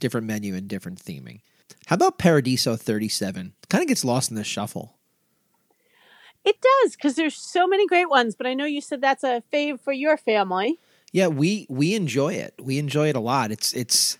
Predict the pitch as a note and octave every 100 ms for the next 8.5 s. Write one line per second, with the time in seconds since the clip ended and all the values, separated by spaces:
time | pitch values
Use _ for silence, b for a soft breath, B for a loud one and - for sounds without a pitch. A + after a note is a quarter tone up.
0 | _ - C3+ - C3+ - D3+ E3+ D3+ D3+
1 | - D3 C3+ C#3 C3+ B2 B2 B2 B2 B2+
2 | A#2+ A#2 A2+ A2+ A2 G#2+ A2+ G2 - -
3 | G2 A2 - A#2 A2+ A#2 A2+ A#2 A#2+ -
4 | B2+ - C3+ - - B2+ A#2+ A2+ - -
5 | b b b B2 C#3 - G#2+ G#2 G2+ G#2+
6 | - A2+ A2 G#2+ G#2+ A2+ A2 G#2 A2+ C3
7 | F#3+ A#2+ F#2+ E2+ - b b b b b
8 | b - - G3+ G3+